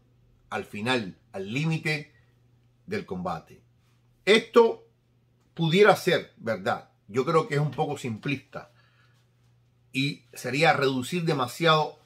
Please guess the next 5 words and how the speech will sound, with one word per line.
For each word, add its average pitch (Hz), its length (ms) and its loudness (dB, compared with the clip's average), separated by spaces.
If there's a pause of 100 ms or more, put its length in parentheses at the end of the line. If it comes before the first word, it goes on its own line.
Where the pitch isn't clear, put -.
(140)
a 120 80 4
Oliveira 165 720 4 (1040)
o 127 640 4
elevar 131 420 4
demasiado 139 800 0